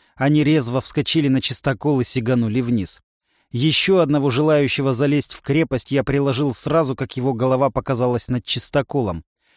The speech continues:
а потом перегнулся и врезал по лестнице, которая с хрустом осыпалась вниз, как и еще один штурмующий.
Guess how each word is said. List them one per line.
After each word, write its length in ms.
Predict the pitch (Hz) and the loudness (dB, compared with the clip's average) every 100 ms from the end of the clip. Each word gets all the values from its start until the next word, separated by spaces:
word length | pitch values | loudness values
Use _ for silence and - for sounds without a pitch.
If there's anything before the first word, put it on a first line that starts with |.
| _ | _
а 100 | 135 | -2
потом 300 | 131 147 151 | 0 2 0
перегнулся 680 | - 151 143 131 170 143 - | 2 2 2 2 2 2 -2
и 200 | 131 165 | -2 0
врезал 440 | 139 151 156 143 127 | 2 2 2 2 0
по 160 | - | 2
лестнице, 500 | 151 165 - 139 - | 4 4 2 -2 -4
которая 400 | - 143 147 135 | -4 -2 0 2
с 80 | 123 | 0
хрустом 520 | - 151 156 - 135 | 0 0 0 0 0
осыпалась 540 | 131 - 151 131 131 - | 0 -2 -2 0 -2 0
вниз, 340 | 139 175 - - _ _ | 0 0 0 -10 _ _
как 220 | - 151 | -6 -4
и 60 | 139 | -2
еще 480 | 120 117 - 143 123 | -2 -2 -2 0 0
один 260 | 110 113 | 0 -2
штурмующий. 880 | 104 - 123 117 98 80 - 69 - | -4 -4 0 0 -2 -4 -8 -12 -18